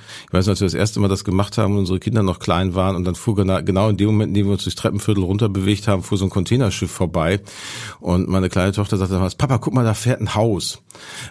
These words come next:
Ähm, also dieses Gefühl, du gehst durch so eine vollständig idyllische, es war auch Sommer, es blühte alles, äh, im Treppenviertel und dann fährt da sozusagen so ein Riesenkahn vorbei. Diese Kontraste mag ich einfach total an Hamburg und das ist schon etwas, was man, finde ich, da gerade ganz wunderbar erleben kann.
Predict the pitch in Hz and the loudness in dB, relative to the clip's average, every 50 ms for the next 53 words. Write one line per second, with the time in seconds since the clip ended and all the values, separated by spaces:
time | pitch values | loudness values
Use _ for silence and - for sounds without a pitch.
0 | - - - 101 98 95 98 - 101 98 101 92 107 107 98 - 104 - - 131 | -10 0 2 2 2 2 0 0 0 0 2 2 2 0 0 -2 -4 -2 0 0
1 | 143 131 113 104 - - 110 123 127 - 131 113 - 117 117 107 - - - 131 | 0 2 0 -4 -4 0 0 0 0 2 0 0 2 2 2 2 0 -2 -2 0
2 | 151 180 - - 147 135 131 123 104 101 90 117 135 160 147 143 139 123 110 101 | 0 0 0 0 0 0 0 -2 -2 0 0 2 2 2 2 2 2 0 0 2
3 | 117 113 98 110 101 87 95 110 131 127 120 110 110 107 - 104 104 107 127 123 | 2 0 2 2 0 0 0 0 2 2 2 0 0 -2 -2 0 0 2 2 2
4 | 143 127 - - 110 113 113 107 - - - - 85 107 107 - - 104 98 - | 2 0 0 2 0 0 0 0 -2 -6 -6 -2 -2 0 0 0 -2 -2 -4 0
5 | - 120 - 107 107 - 113 110 110 110 - 104 98 104 101 - - 113 110 107 | -2 -2 -2 -2 -4 -2 -2 0 0 0 -2 0 0 0 0 2 2 0 2 2
6 | 123 110 107 - - 107 110 107 - 117 110 98 92 101 92 82 101 117 110 113 | 2 0 0 0 -2 -4 -6 -4 -2 0 0 0 0 0 0 0 0 0 0 0
7 | 101 - 104 101 110 123 110 - - 90 82 92 90 92 95 90 98 104 113 110 | 0 0 0 2 2 0 -2 -2 -2 0 2 2 2 2 2 0 0 0 0 0
8 | - 104 - - - - - - - 107 98 92 87 78 80 - 82 73 78 76 | 0 -2 -2 0 -4 -4 -4 -4 -2 0 2 2 2 2 0 -2 -2 -4 -2 -2
9 | 78 - 85 78 - 85 78 - 78 80 80 76 76 80 80 82 80 80 78 - | -2 -2 -2 -2 -2 -4 -2 0 0 0 0 0 0 0 0 0 0 0 -2 0
10 | 80 78 80 76 - - - - - 85 85 87 80 82 80 90 80 - - 87 | -2 -2 -2 -2 -2 -2 -4 -2 -2 0 0 0 0 0 0 0 -2 0 0 -2
11 | 85 82 - - 82 82 82 87 85 85 82 87 82 85 80 82 85 87 85 85 | -2 0 0 -2 -2 -2 -2 0 0 0 0 0 0 0 -2 -2 -2 0 0 0
12 | 82 85 82 82 85 82 80 78 80 78 - 82 78 - | 0 0 0 0 0 -2 -2 -2 -4 -4 -6 -6 -8 -8